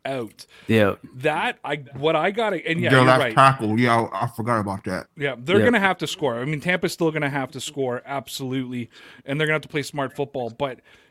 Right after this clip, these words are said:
Speaker 1: Jesus, that Tampa defense just ripped apart that Green Bay offensive line yesterday.
Speaker 2: Great
Speaker 1: They made
Speaker 2: pass
Speaker 1: them look
Speaker 2: rush.
Speaker 1: stupid. J P P was on fire,
Speaker 2: J P P
Speaker 1: right?
Speaker 2: was
Speaker 3: Him and
Speaker 2: awesome, and so
Speaker 3: Sue.
Speaker 2: wasn't
Speaker 3: Those two
Speaker 2: Barrett.
Speaker 3: monsters
Speaker 1: Yeah.
Speaker 3: in the, bro, Sue was a
Speaker 2: Yep.
Speaker 3: beast too.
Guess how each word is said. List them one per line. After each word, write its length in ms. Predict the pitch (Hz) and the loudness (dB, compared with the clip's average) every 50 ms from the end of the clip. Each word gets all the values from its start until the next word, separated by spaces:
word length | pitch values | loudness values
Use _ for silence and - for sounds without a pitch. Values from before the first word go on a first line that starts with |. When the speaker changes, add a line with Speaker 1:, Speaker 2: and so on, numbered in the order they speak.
| _ _ _ _ - | _ _ _ _ -14
Speaker 1:
Jesus, 680 | - - - 196 262 302 302 294 254 185 214 170 156 | -10 -8 -6 -4 -2 0 0 0 0 0 -2 -2 -2
that 220 | - 156 143 - - | -2 -4 -6 -6 -8
Tampa 400 | - 180 220 269 254 - 196 151 | -6 -4 -4 -4 -4 -4 -4 -6
defense 680 | 127 113 - 151 165 196 196 - 165 143 117 101 - - | -6 -8 -10 -6 -6 -6 -4 -4 -6 -6 -6 -6 -10 -8
just 280 | - 160 151 - - 123 117 113 113 123 127 131 143 | -4 -4 -4 -4 -6 -10 -16 -16 -16 -16 -14 -12 -8
ripped 300 | 156 220 262 262 262 - | -6 -4 -4 -4 -4 -4
apart 540 | 208 - - - - 156 160 190 170 120 - _ - | -4 -4 -4 -6 -10 -8 -6 -6 -6 -6 -10 _ -6
that 220 | - 151 143 131 | -4 -4 -4 -4
Green 260 | 127 139 156 165 160 143 | -6 -8 -8 -8 -6 -4
Bay 160 | 143 147 156 | -4 -2 -2
offensive 480 | 143 120 117 - 143 139 131 120 127 113 | -2 -4 -6 -8 -8 -8 -8 -10 -12 -12
line 300 | 120 120 127 139 151 147 | -10 -8 -8 -6 -6 -6
yesterday. 260 | 131 117 107 - - | -8 -8 -10 -4 2
Speaker 2:
Great 260 | - 127 127 127 113 120 | 4 6 6 6 6 6
Speaker 1:
They 60 | 120 | 6
made 100 | 117 113 107 | 6 6 6
Speaker 2:
pass 80 | 104 104 | 6 4
Speaker 1:
them 80 | 110 107 | 4 4
look 100 | 107 107 | 4 4
Speaker 2:
rush. 140 | 107 104 | 2 0
Speaker 1:
stupid. 240 | - 170 156 143 127 | -2 -4 -6 -6 -4
J 220 | - - 196 233 226 | -2 0 2 2 2
P 180 | - 202 160 | 0 -4 -6
P 240 | 123 - 151 185 196 | -6 -6 -6 -6 -4
was 160 | 170 143 123 | -4 -6 -8
on 140 | 131 120 113 | -10 -12 -14
fire, 420 | - - - - - 160 180 180 | -16 -20 -20 -14 -8 -4 -4 -2
Speaker 2:
J 200 | 139 117 117 127 123 | 0 4 4 4 6
P 180 | - 135 127 | 6 6 6
P 280 | 139 - 127 127 127 127 | 6 6 6 8 8 8
Speaker 1:
right? 40 | 120 | 8
Speaker 2:
was 140 | 113 107 110 | 6 4 6
Speaker 3:
Him 60 | - | 6
and 120 | 156 175 - - 202 202 180 | 6 8 8 8 8 6 6
Speaker 2:
awesome, 80 | 113 113 | 4 4
and 80 | 107 | 4
so 80 | - 147 | 6 6
Speaker 3:
Sue. 80 | 131 | 6
Speaker 2:
wasn't 340 | 120 131 127 120 123 135 127 | 6 4 2 2 2 2 6
Speaker 3:
Those 120 | 131 160 202 | 8 8 8
two 200 | 226 226 226 - | 8 8 6 6
Speaker 2:
Barrett. 140 | 214 190 | 6 6
Speaker 3:
monsters 400 | 180 180 185 196 - - 185 180 | 6 6 6 6 6 6 4 4
Speaker 1:
Yeah. 60 | 180 180 | 4 6
Speaker 3:
in 60 | 180 | 6
the, 80 | 175 165 | 4 4
bro, 400 | 151 156 180 190 185 151 127 120 | 2 2 2 4 4 4 4 2
Sue 320 | - - - - 247 277 254 | 2 0 0 2 2 4 4
was 260 | 190 151 131 123 127 | 6 6 4 4 2
a 40 | 135 | 2
Speaker 2:
Yep. 340 | 135 131 113 113 117 123 127 | 2 4 6 6 4 4 2
Speaker 3:
beast 340 | 127 202 247 311 285 - - | 0 0 0 0 -2 -4 -4
too. 420 | - 277 311 320 214 123 - - | 0 2 4 6 6 4 2 -2